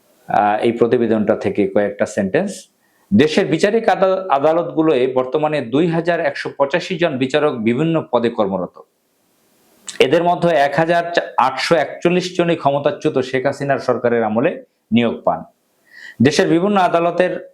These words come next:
এজলাসে বসে তারাই এখন বিচার কার্যক্রম পরিচালনা করছেন। আইন মন্ত্রণালয়, বাংলাদেশ সচিবালয় ও জুডিশিয়াল সার্ভিস অ্যাসোসিয়েশন সূত্র এ তথ্য জানিয়েছে। আওয়ামী সুবিধাভোগী বিচারকের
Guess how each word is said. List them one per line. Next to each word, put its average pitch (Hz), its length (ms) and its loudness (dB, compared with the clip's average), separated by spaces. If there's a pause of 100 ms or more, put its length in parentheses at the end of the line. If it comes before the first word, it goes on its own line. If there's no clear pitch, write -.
(160)
এজলাসে 139 480 2
বসে 131 280 0
তারাই 139 360 0
এখন 147 280 -4
বিচার 127 280 -2
কার্যক্রম 113 500 -2
পরিচালনা 98 480 -2
করছেন। - 400 -12 (800)
আইন 165 360 2
মন্ত্রণালয়, 180 560 0
বাংলাদেশ 135 400 0
সচিবালয় 147 560 0
ও 127 120 2
জুডিশিয়াল 156 500 0
সার্ভিস 143 440 -2
অ্যাসোসিয়েশন 151 640 -4
সূত্র 127 320 -2
এ 117 180 0
তথ্য 117 260 -2
জানিয়েছে। 98 520 -2 (1600)
আওয়ামী 165 440 4
সুবিধাভোগী 180 640 2
বিচারকের 151 1040 0